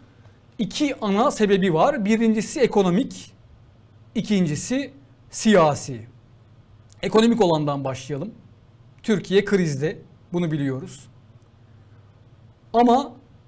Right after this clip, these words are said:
e, Türkiye'deki bütçe dengesi buna rağmen bozuluyor, bozulmaya devam ediyor. Yani Türkiye bir kriz yaşamasına rağmen, iki, e, çeyrek arka arkaya, e, küçülmesine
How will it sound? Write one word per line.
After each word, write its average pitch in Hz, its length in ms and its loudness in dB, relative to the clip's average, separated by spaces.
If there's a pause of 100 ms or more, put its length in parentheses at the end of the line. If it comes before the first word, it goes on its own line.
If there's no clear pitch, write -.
(580)
e, 165 480 2
Türkiye'deki 226 680 0
bütçe 214 300 -2
dengesi 214 680 2
buna 208 260 4
rağmen 185 460 2 (680)
bozuluyor, 180 680 0
bozulmaya 165 460 -2
devam 165 320 2
ediyor. 139 240 -6
Yani 160 400 -2 (680)
Türkiye 208 600 0
bir 190 200 -4
kriz - 680 -4 (220)
yaşamasına 175 640 -2
rağmen, 156 400 -2 (440)
iki, 185 420 -6 (140)
e, 165 140 -6
çeyrek 175 380 -4
arka 160 300 -4
arkaya, 151 480 -4 (1120)
e, 151 200 -2
küçülmesine 170 800 -4